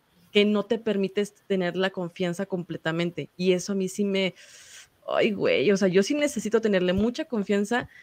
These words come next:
no solamente a mis amigos o a mi familia, sino a mi pareja para poder estar tranquila, porque soy muy curiosa. Entonces,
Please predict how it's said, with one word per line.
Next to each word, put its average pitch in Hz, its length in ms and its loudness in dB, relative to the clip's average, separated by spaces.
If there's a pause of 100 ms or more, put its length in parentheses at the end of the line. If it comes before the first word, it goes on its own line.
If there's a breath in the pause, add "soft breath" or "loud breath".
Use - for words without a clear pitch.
(240 soft breath)
no 202 140 2
solamente 240 840 0
a 165 100 2
mis 165 180 -2
amigos 175 320 0
o - 20 -2
a 196 40 0
mi 175 60 0
familia, 170 320 0
sino 196 180 -2
a - 20 -2
mi 160 100 -4
pareja 160 460 -2
para 170 200 -2
poder 165 180 2
estar 175 240 -2
tranquila, 180 520 0
porque 165 240 -6
soy 190 380 6
muy 220 280 6
curiosa. 202 480 0
Entonces, 185 480 0